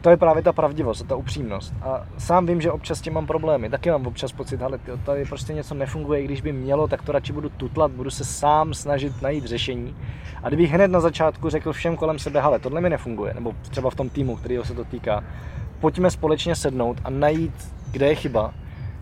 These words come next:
tak se to vyřeší stokrát rychleji a stokrát efektivněji. Takže pravdivost a upřímnost a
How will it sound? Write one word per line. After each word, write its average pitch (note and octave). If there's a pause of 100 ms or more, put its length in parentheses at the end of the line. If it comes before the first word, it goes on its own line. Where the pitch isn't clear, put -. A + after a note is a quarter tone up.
tak A#2+
se C#3+
to C3+
vyřeší C3
stokrát C3+
rychleji C3
a A2
stokrát B2+
efektivněji. A#2 (1000)
Takže C3
pravdivost E3
a D3
upřímnost B2+ (160)
a B2